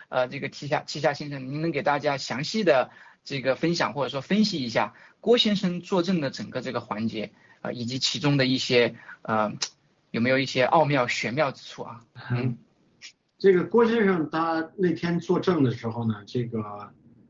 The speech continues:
Speaker 2: 呃，首先啊，他这个，他并不是东丽的这个，就是说，呃，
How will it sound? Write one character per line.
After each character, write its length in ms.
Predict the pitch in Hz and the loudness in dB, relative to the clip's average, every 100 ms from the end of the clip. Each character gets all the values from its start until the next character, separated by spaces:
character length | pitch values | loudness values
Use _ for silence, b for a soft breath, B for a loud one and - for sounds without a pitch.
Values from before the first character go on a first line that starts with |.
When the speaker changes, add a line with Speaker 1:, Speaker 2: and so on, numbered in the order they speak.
| _ _ _ - | _ _ _ -4
Speaker 2:
呃， 140 | - | 0
首 180 | 147 127 | 2 4
先 220 | - 214 | 6 6
啊， 120 | 180 | 6
他 400 | 127 - 175 185 | 2 -2 2 2
这 240 | 196 180 135 | 2 0 -2
个， 420 | 117 110 104 - _ _ _ | -4 -6 -10 -16 _ _ _
他 240 | - 180 | -6 -4
并 320 | 180 208 180 131 | 0 6 6 6
不 100 | 143 | 2
是 500 | 139 - 143 127 123 | 0 0 2 2 0
东 280 | - 180 185 | 0 4 6
丽 180 | 175 139 | 6 4
的 480 | 110 110 104 101 - _ _ - | 2 -4 -8 -14 -18 _ _ -14
这 240 | - 117 | -6 -6
个， 420 | 110 - 104 104 | -6 -8 -8 -8
就 160 | 104 120 | -4 -2
是 140 | - | -2
说， 400 | 117 120 117 117 - B B - - | -4 -2 -2 -4 -10 B B -20 -4
呃， 520 | - - - - | -2 -2 -4 -12